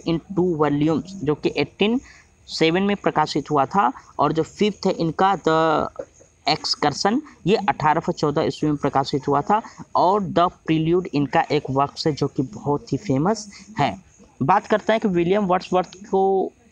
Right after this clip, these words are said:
कौन कौन से award दिए गए हैं। तो जो first award इनको मिला था वो था honorary degree for Durham यूनि-, अ, University,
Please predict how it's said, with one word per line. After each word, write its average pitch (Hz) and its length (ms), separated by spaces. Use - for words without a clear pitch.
कौन 170 200
कौन 180 200
से 175 140
award 147 400
दिए 147 260
गए 143 100
हैं। 170 360
तो 254 220
जो 170 120
first 214 440
award 180 320
इनको 175 300
मिला 170 260
था 196 120
वो 170 260
था 180 260
honorary 165 440
degree 165 480
for 185 200
Durham 180 420
यूनि-, 175 360
अ, 147 280
University, 160 680